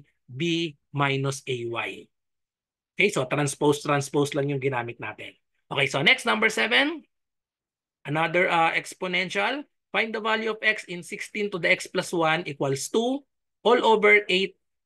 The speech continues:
to the one minus x. Okay, so isulat lang natin ng maayos. Sixteen raised to x plus one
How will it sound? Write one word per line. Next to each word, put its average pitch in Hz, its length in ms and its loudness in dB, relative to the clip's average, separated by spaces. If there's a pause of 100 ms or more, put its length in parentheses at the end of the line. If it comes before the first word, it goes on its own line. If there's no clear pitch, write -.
to 185 80 2
the 160 160 2
one 151 240 2
minus 135 320 -2
x. - 480 -8 (300)
Okay, 170 160 -2
so 156 80 -4
isulat 147 340 -4
lang 165 160 -4
natin 165 320 0
ng 151 100 -2
maayos. 139 720 -4 (320)
Sixteen 226 1300 -4 (800)
raised 180 400 -2
to 180 160 2
x 180 240 -2
plus - 320 -4
one 147 640 2